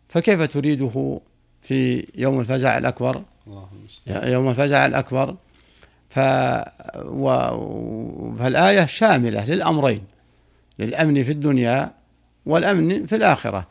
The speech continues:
Speaker 2: نعم.
Speaker 1: لكن غاية المسلم الأمن في الآخرة.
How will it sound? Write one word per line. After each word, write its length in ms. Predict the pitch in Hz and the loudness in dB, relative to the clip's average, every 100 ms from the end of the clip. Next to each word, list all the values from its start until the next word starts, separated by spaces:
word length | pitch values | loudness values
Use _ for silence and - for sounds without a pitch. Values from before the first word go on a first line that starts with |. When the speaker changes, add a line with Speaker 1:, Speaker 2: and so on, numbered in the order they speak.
| _ | _
Speaker 2:
نعم. 160 | 110 101 | -10 0
Speaker 1:
لكن 460 | 160 185 - 127 113 | 4 4 4 -2 -2
غاية 400 | 104 175 220 208 | 2 4 4 2
المسلم 640 | 185 165 135 127 139 151 175 _ _ _ _ 131 | 2 2 0 -2 -2 -2 -6 _ _ _ _ -4
الأمن 400 | 127 139 151 208 | -2 0 2 2
في 120 | 233 | 2
الآخرة. 500 | 240 127 113 98 | 2 2 0 -4